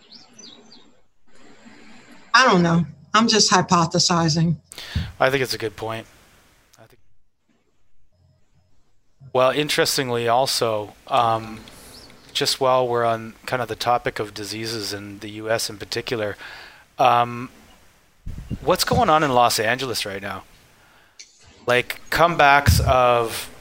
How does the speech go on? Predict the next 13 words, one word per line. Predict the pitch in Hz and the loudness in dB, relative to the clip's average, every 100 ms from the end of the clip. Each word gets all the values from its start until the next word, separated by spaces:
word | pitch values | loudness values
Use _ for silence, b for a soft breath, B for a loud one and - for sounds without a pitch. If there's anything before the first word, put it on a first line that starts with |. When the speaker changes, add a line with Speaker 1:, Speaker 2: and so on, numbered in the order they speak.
| - | -2
Speaker 2:
typhus, | - 135 135 139 135 - - - - - - - | 2 2 2 0 0 0 -2 -6 -14 -20 -20 -8
tuberculosis. | - 127 127 - 117 120 120 135 131 - - - b b b b b b b b - | -6 -2 -2 0 0 0 0 0 0 -2 -4 -6 b b b b b b b b -2
Um, | 120 117 117 117 113 - | 2 4 2 -2 -12 -6
there | 127 | -4
was | 127 117 | -2 -4
one, | 127 143 151 151 156 156 - | 0 2 2 -2 -6 -10 -4
uh, | 127 117 113 113 110 107 - _ - - | 0 2 2 2 0 -4 -10 _ -20 -6
doctor | - 123 135 - 120 | 2 4 2 0 -6
recently, | 113 123 - 123 110 | -4 -6 -4 -6 -4
Doctor | 123 120 123 | -2 -2 -4
Drew | 107 110 127 | -8 -10 -10
Pinsky, | 131 - 131 - - 101 95 b b b b b b b _ _ - | -10 -10 -8 -6 -8 -10 -14 b b b b b b b _ _ -2
um, | 113 113 113 110 | 0 0 -4 -10